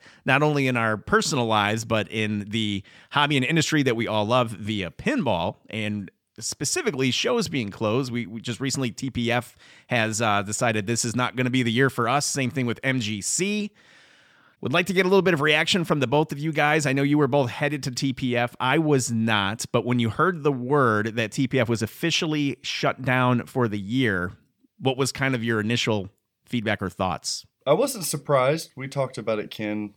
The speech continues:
Speaker 2: at the midweek show. I knew it was
Speaker 1: Mm-hmm.
Speaker 2: kinda gonna happen.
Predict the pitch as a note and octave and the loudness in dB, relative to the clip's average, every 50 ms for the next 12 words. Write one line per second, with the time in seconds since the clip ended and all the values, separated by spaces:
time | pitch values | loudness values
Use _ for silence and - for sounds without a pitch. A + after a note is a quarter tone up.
0 | - - D2+ - G2+ F2+ F#2+ G#2+ G#2+ G2+ G2+ G2+ G2 F#2+ - - - G2+ F#2+ F#2+ | -18 -20 -16 -12 -10 -6 -6 -6 -6 -4 -6 -6 -6 -8 -8 -6 -2 0 0 0
1 | G2 G2+ F#2+ G2 A2 A#2 G#2+ F2+ F2 E2 - - C#3 F#3 F3+ - F2+ F2 E2 D#2 | 0 0 -2 -2 -4 -4 -6 -6 -6 -4 -2 -2 -2 -2 -2 -4 -6 -8 -8 -8
2 | D2+ F2 E2+ E2 D#2+ - F2 E2+ E2 E2 | -8 -6 -6 -8 -6 -8 -8 -8 -8 -10